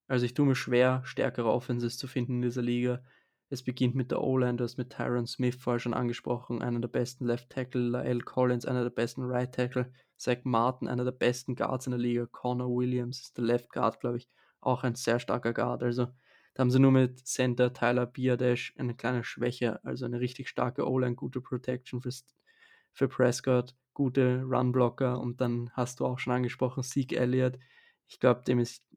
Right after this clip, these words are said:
jede, er ist jedem ein Begriff. Und Tony Pollard, der Backup,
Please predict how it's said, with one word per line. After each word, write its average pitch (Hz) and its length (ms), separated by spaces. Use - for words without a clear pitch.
jede, 127 640
er 123 100
ist 120 120
jedem 131 260
ein 123 160
Begriff. 127 480
Und 123 480
Tony 127 260
Pollard, 123 500
der 123 80
Backup, 127 520